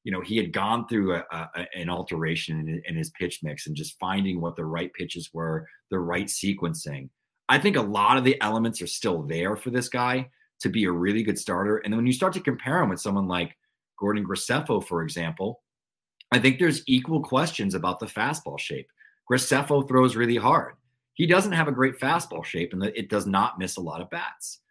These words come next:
Um, his numbers are pretty equal in the four-seamer, actually, in terms of, uh, success and production, um, to Liberatore. Liberatore has the two-seam fastball, so there might be something there where it's like, "Hey, this guy could turn into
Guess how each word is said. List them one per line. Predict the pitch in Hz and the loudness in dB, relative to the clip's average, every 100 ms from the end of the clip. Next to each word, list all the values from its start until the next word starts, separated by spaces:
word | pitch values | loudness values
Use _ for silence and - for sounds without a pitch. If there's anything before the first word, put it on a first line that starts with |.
| _ _ - | _ _ -6
Um, | 92 92 92 101 | -2 -2 -2 0
his | 131 123 | 0 2
numbers | 131 170 131 | 2 2 2
are | 123 - - | -2 -6 -6
pretty | 127 131 135 | 0 2 4
equal | 135 110 | 2 0
in | 92 | 0
the | |
four-seamer, | 87 92 82 - 82 76 78 | -4 -6 -6 -4 -4 -4 -4
actually, | 76 - 76 73 | -6 -6 -8 -6
in | 73 | -8
terms | - 82 76 | -8 -6 -6
of, | 73 - _ _ _ - | -6 -10 _ _ _ -10
uh, | 82 78 | -8 -6
success | 76 - 90 - 95 95 - - - | -6 -6 -4 -2 0 -2 -6 -10 -10
and | 87 85 80 76 76 73 - _ _ - | -6 -4 -4 -4 -6 -8 -14 _ _ -2
production, | 95 98 127 82 73 80 - | 0 2 0 -4 -6 -8 -8
um, | 78 78 78 80 80 | -6 -4 -4 -4 -4
to | - 95 | -2 2
Liberatore. | 127 165 - - - - _ _ 92 | 2 2 -2 -10 -16 -18 _ _ -2
Liberatore | 101 - 120 117 | 0 0 2 4
has | 110 | 2
the | 110 | 0
two-seam | - 120 127 120 | -2 -2 -2 -2
fastball, | 135 160 - 98 | 0 -2 -2 -4
so | 110 | 2
there | 131 | 4
might | 131 160 170 | 4 2 0
be | |
something | 151 156 - 151 | -2 -2 -2 -2
there | 160 196 | 2 2
where | |
it's | 196 | 0
like, | - | -2
"Hey, | - 180 | -2 -2
this | 95 | -2
guy | 104 107 | -2 -2
could | - - | -2 -6
turn | 113 | -4
into | 113 113 120 | -4 -2 -4